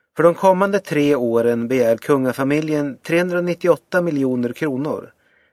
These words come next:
Det blir en ökning med tolv miljoner kronor, skriver tidningen Aftonbladet.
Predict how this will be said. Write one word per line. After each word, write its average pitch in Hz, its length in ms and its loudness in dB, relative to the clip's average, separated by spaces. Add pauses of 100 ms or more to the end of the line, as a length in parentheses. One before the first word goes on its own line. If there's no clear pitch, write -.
Det 123 60 -8
blir 139 140 2
en 175 80 2
ökning 165 480 0
med 147 120 -4
tolv 143 300 2
miljoner 117 540 -2
kronor, 107 640 -8
skriver 120 340 -6
tidningen 110 380 -6
Aftonbladet. 117 680 -2